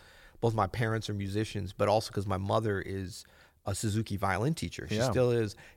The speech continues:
Speaker 1: And, like, this is a method that is based upon starting at a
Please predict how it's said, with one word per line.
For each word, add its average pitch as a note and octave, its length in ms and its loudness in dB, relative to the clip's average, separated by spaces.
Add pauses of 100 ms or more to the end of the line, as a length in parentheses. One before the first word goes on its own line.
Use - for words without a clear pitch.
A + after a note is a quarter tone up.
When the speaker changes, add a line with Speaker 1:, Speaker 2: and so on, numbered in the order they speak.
(100)
Speaker 1:
And, G#2 120 2
like, G#2 200 2
this A#2+ 180 0
is A2+ 60 -4
a A2 40 4
method A2 400 2
that G2+ 120 0
is F#2 80 -4
based G#2 320 -2
upon G2 440 -4
starting F#2+ 360 -2
at E2 80 -4
a E2+ 80 -8